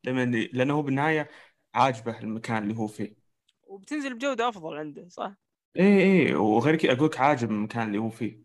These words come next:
Speaker 1: لو يبي ينقل الكونسول نقل، بس هو عاجب المكان اللي هو فيه.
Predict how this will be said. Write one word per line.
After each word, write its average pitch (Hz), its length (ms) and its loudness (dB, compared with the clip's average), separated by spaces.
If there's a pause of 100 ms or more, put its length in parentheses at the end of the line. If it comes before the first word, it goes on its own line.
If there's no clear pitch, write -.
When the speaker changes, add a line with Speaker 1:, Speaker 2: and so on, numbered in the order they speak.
(100)
Speaker 1:
لو 123 160 4
يبي 135 380 6
ينقل 147 260 4
الكونسول 127 560 2
نقل، 113 320 -2 (160)
بس 117 160 -2
هو 139 120 4
عاجب 123 280 2
المكان 95 300 -2
اللي 101 100 -4
هو 110 80 -8
فيه. - 320 -14